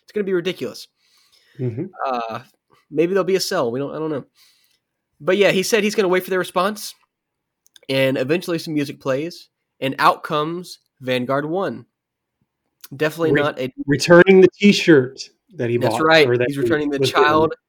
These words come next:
Speaker 1: t-, which I thought he burned, but, uh, I guess not. I don't know. Maybe he bought it from, uh, from the, uh,
Speaker 2: Maybe he,
Speaker 1: stand.
Speaker 2: he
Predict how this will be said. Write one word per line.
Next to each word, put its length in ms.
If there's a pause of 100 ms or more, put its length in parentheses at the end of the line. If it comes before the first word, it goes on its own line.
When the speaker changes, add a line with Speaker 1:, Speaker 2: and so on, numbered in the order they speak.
(640)
Speaker 1:
t-, 100
which 200
I 80
thought 240
he 80
burned, 440 (1000)
but, 300
uh, 220 (100)
I 60
guess 200
not. 300 (480)
I 40
don't 120
know. 180 (800)
Maybe 240
he 80
bought 260
it 120
from, 260
uh, 240 (720)
from 260
the, 140
uh, 40
Speaker 2:
Maybe 200
he, 60
Speaker 1:
stand. 280
Speaker 2:
he 160